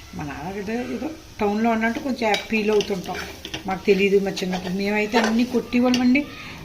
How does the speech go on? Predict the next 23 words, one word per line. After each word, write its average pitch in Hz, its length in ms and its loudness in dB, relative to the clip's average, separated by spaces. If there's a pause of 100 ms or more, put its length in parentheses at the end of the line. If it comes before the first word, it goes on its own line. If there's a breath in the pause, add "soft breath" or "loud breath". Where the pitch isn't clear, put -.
(120)
గోళ్ళ 220 340 6
ఎక్కి 247 220 2
చింతకాయలన్నీ 247 880 4
కోసుకొచ్చేవాళ్ళం, 226 720 0
ఎక్కడ 202 360 -4
లేని 214 380 -2
మేమే 226 300 -4
పెంకుతనాలు 208 560 -2
చేసేవాళ్ళం 170 520 -6
అండి. 160 180 -10 (2500 loud breath)
ఇదిగోండి, 180 680 0 (460)
కొద్దిగా 185 260 -4
వాటర్ 175 360 -4
అయితే 180 240 -2
వేస్తున్నాను, 175 600 -2
కొద్దిగా 175 420 0
అండి. 165 240 2 (840)
మీరు 220 120 2
కావాలంటే 233 680 2
ఇందులో 226 300 2
గరం 208 320 0
మసాలా 226 280 -2
వేసుకోవచ్చండి, 226 800 0